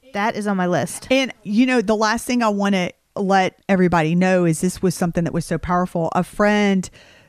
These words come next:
Speaker 2: shared with me yesterday that she wants to try this new business adventure, but she was nervous. And,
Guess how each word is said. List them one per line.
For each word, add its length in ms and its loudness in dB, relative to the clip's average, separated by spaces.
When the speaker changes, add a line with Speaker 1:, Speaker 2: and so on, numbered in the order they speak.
Speaker 2:
shared 380 0
with 160 -2
me 100 0
yesterday 500 0
that 200 -2
she 200 -2
wants 320 -4
to 440 0
try 340 -2
this 280 -4
new 200 0
business 460 -2
adventure, 680 -4
but 160 -4
she 160 -2
was 240 0
nervous. 840 0
And, 220 -6